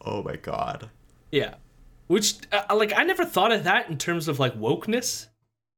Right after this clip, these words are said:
Speaker 2: But there you go. I guess being, being in favor of the science of climate change means you're a woke person now.
Speaker 1: We should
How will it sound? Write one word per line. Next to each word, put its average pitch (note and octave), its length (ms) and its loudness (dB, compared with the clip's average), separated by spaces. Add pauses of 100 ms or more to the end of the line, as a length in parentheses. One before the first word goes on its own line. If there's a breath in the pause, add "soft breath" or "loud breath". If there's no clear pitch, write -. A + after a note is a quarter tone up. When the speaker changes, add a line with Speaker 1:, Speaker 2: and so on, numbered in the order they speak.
(380)
Speaker 2:
But B2+ 120 -6
there C#3+ 100 2
you F3+ 100 2
go. B3+ 280 0 (180)
I D3 100 0
guess E3+ 320 2
being, E3 800 0
being G3 300 4
in E3+ 120 0
favor E3 380 2
of D3+ 100 2
the C#3+ 100 2
science C#3+ 500 2
of C3+ 120 -4
climate C3 380 0
change A2 400 -4
means A#2+ 260 -4
you're A#2 100 -2
a G#2+ 60 0
woke A#2 340 -2
person G#2+ 320 -6
now. G2+ 140 -14 (380)
Speaker 1:
We G2 540 -6
should - 260 -4